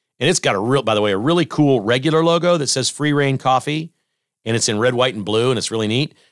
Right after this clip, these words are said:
But they have a, a regular logo that you'd put, like, on a ball cap that's just an F and an R. And it looks like one of those cattle ranch stamps, like a,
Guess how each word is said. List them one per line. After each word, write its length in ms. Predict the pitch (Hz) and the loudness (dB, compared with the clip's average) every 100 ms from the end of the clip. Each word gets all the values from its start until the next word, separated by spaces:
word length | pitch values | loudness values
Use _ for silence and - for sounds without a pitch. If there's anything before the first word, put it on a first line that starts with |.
| _ - | _ -10
But 120 | 123 | -2
they 120 | 147 | 0
have 160 | 156 143 | 2 2
a, 220 | 123 113 _ - | 0 -2 _ -20
a 300 | - - 139 | -18 -16 -4
regular 380 | 190 208 156 | -2 0 0
logo 260 | 127 107 113 | 0 0 0
that 80 | 123 | -4
you'd 140 | 117 | -6
put, 140 | - 127 | -4 -4
like, 160 | 117 | -2
on 100 | 117 | -2
a 40 | 90 | 0
ball 260 | 120 123 | 0 0
cap 360 | - 85 78 _ _ _ - | -2 -10 -10 _ _ _ -10
that's 120 | 117 | -4
just 200 | - - | -2 -2
an 120 | 135 - | -4 0
F 220 | 160 160 139 | 0 0 -4
and 120 | 127 | -4
an 80 | 117 | -2
R. 440 | 135 104 76 - _ _ _ | 0 0 -4 -12 _ _ _
And 80 | 117 | -6
it 80 | 131 | 0
looks 220 | 202 - | 0 0
like 160 | 180 156 | -2 0
one 140 | 151 | 0
of 60 | 135 | 2
those 220 | 120 107 | 2 0
cattle 420 | - 175 190 123 | -4 0 2 2
ranch 340 | 95 85 78 - | 0 -6 -4 -6
stamps, 500 | 104 85 65 - - | -4 -8 -10 -14 -12
like 180 | 92 | -12
a, 160 | 98 | -10